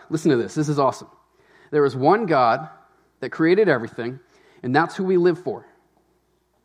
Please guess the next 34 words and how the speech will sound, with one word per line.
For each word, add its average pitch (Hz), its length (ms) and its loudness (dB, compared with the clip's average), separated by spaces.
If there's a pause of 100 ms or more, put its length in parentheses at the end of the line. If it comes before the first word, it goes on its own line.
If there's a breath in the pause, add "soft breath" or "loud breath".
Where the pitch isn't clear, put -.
(160)
And 139 100 -6
he 147 40 0
doesn't 156 220 0
stop 185 280 0
there. - 220 -12 (680 soft breath)
He 139 80 -4
says, 147 260 2
"And 139 140 2
there's 131 180 -2
one 170 400 2 (380 soft breath)
Lord, 139 440 2
there's 139 180 0
one 139 240 0
Savior, 139 600 -2
there's 139 180 -4
one 160 220 2
Jesus." 147 680 -8
You 143 100 -4
might 165 120 2
have 170 120 -2
heard 196 160 2
of 160 60 -2
a 165 60 -6
couple 185 280 -6
different 185 400 2 (580 soft breath)
variations 175 840 4
of 135 100 -2
who 165 160 2
Christ 151 380 -2
was, 165 240 2
but - 160 -8
there 170 200 2
is 165 380 2
one 131 640 -2